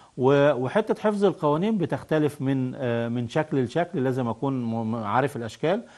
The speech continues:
وعارف المساحات بتاعتها وعارف المعامل الحسابي لكل حاجة. آه، ب-، بال-، بالمقايسة دي نقدر نكون لمينا الكتاب كله في المقايسة التم-، التسمينية.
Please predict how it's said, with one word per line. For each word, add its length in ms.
وعارف 300
المساحات 460
بتاعتها 460
وعارف 320
المعامل 340
الحسابي 380
لكل 260
حاجة. 360
آه، 240
ب-، 380
بال-، 240
بالمقايسة 600
دي 200
نقدر 400
نكون 560
لمينا 760
الكتاب 420
كله 400
في 260
المقايسة 400
التم-، 360
التسمينية. 760